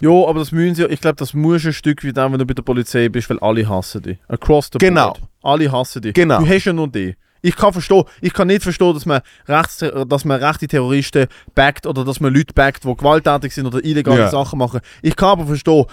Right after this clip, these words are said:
Speaker 1: jetzt mal, jetzt mal einfach angenommen, äh, hypothetisches Szenario, d-, wir sind Cops, wir nehmen jemanden fest.
Speaker 2: <laughs> Wir zwei als Polizisten. Ganz kurz, können wir schnell durchspielen.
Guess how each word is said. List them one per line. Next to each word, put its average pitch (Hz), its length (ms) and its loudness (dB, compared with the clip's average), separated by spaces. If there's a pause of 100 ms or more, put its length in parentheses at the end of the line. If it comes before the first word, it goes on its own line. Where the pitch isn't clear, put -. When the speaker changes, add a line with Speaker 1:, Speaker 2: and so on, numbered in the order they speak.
(100)
Speaker 1:
jetzt 147 160 -4
mal, 151 140 0 (140)
jetzt 143 160 -2
mal 151 100 2
einfach 151 240 0
angenommen, 143 560 2 (280)
äh, 127 260 2
hypothetisches 143 580 -2
Szenario, 131 640 2 (320)
d-, - 180 -2
wir 151 240 2
sind 143 160 0
Cops, - 340 4
wir 143 120 -2
nehmen 135 260 0
jemanden 131 200 -2
fest. - 500 0
Speaker 2:
<laughs> - 40 -14 (140)
Wir 151 140 4
zwei 123 240 4
als - 160 -2
Polizisten. 117 680 -2 (400)
Ganz 139 240 2
kurz, 123 240 2
können 131 160 0
wir 131 60 0
schnell 117 180 -2
durchspielen. - 560 -6